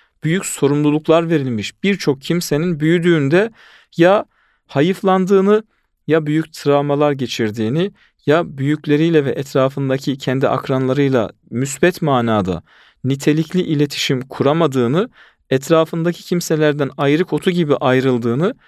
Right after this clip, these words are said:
çünkü içindeki ukdelerini çözemediği için bir takım psikolojik problemlerle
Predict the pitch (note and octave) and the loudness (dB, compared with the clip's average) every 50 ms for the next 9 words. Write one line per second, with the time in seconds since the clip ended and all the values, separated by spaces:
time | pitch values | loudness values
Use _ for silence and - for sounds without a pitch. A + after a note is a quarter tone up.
0 | _ _ _ _ - - F#3+ G#3 G3+ - - D3+ - - D#3+ D#3 D#3 D#3 D#3 - | _ _ _ _ -6 -4 -4 -4 -4 -6 -8 -10 -6 -4 0 0 0 0 0 -2
1 | - E3 D#3+ - - D#3+ D3 D3 C#3+ C3+ C3+ B2+ - - - C3 B2 C#3 D3 D#3 | -2 -2 -2 0 2 2 2 4 2 0 0 -2 -6 -6 -6 -4 -4 -2 -2 -2
2 | D3+ B2+ C3 A#2 G#2+ G#2 - - F3 F#3 F3 D3 D#3 D#3+ E3 D#3+ - C3+ C3+ - | -2 -2 -2 -2 -2 -2 -2 -4 -4 -4 -4 0 2 2 2 2 0 -4 -2 -2
3 | F3+ G3 G#3 - - - - _ _ _ _ - C#3+ - - - D#3+ D3 C#3 B2 | -2 -2 -4 -6 -14 -20 -20 _ _ _ _ -8 -8 -8 -4 0 0 2 2 2
4 | C3 F3 G#3 G#3 - - _ _ _ _ _ _ _ _ _ - - D3 D3 C#3+ | 0 -2 -4 -6 -8 -18 _ _ _ _ _ _ _ _ _ -2 2 2 2 4
5 | C#3+ C#3+ C#3 C3+ B2+ B2 B2 A#2+ B2 C#3+ E3+ G3 | 2 0 0 0 2 2 2 2 2 2 2 0